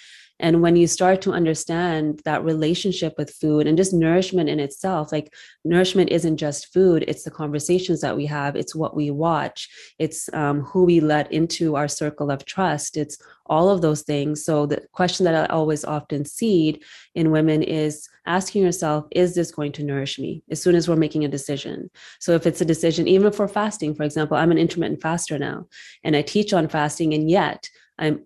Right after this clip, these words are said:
always asking myself that question, "Is this fast going to nourish me, or is this going to deplete me?" So as you start to wonder about that and become curious about that, you start to understand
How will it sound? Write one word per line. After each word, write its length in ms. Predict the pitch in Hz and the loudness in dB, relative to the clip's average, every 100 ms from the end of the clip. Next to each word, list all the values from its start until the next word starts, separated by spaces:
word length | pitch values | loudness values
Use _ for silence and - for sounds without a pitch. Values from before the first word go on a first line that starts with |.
| _ _ - | _ _ 2
always 520 | 175 180 185 185 185 | 4 6 4 4 0
asking 380 | 156 160 - 175 | -4 -6 -4 -4
myself 460 | 156 151 151 143 - | -4 -4 -6 -6 -6
that 200 | 143 - | -8 -6
question, 600 | - 180 - 143 135 - _ - | -4 -4 -4 -8 -8 -10 _ -2
"Is 180 | 170 | -2
this 220 | 175 175 - | 2 0 2
fast 300 | 160 156 - | -2 -2 -4
going 140 | 156 | -6
to 100 | 156 | -4
nourish 340 | 147 143 143 | -4 -4 -4
me, 200 | 180 208 | 0 2
or 120 | - 151 | 2 0
is 140 | 151 | -2
this 160 | 151 147 | -6 -6
going 200 | 147 143 | -8 -6
to 100 | 147 | -8
deplete 420 | 147 - 151 - | -10 -8 -8 -6
me?" 220 | - - - _ - - - - | -8 -10 -16 _ -20 -20 -20 -8
So 300 | - 160 - | 0 2 2
as 280 | 165 165 170 | 2 2 2
you 100 | 175 | 0
start 380 | - 170 160 160 - | 0 0 0 -4 -4
to 200 | 165 156 | -2 -2
wonder 420 | 151 175 214 208 | 0 0 2 0
about 320 | 180 151 147 | 0 0 -4
that 200 | 156 147 | -6 -6
and 120 | 147 151 | -4 -4
become 300 | 151 151 151 | -4 -6 -6
curious 460 | - 233 233 220 | -2 0 2 0
about 280 | 160 151 151 | 0 0 0
that, 120 | 151 | -4
you 80 | 151 | -4
start 260 | - 156 151 | -4 -6 -4
to 80 | |
understand 800 | 175 151 143 - 185 165 151 147 | -2 -2 -2 -2 0 0 0 -2